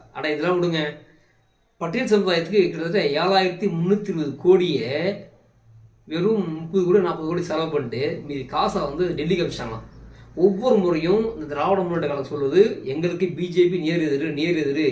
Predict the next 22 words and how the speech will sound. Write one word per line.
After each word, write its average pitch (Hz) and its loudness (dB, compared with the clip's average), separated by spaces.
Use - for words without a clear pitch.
எங்களுக்கு 147 -6
ப-, 127 -4
ஒன்றிய 165 4
அரசு 139 -6
வந்து 165 -6
எங்களுக்கு 143 -4
வந்து 196 4
ஃபண்டு 185 0
தர 160 -4
மாட்டாங்க 151 -6
சொல்லுது 156 -2
இல்ல. 151 0
அமிச்ச 208 0
காசு 165 -4
பட்டியல் 190 -6
சமுதாயத்துக்காக, 147 0
எஸ் - -10
சி, 202 6
எஸ் 170 -4
டி 160 -2
ம-, 135 -4
மக்களுக்காக 147 -4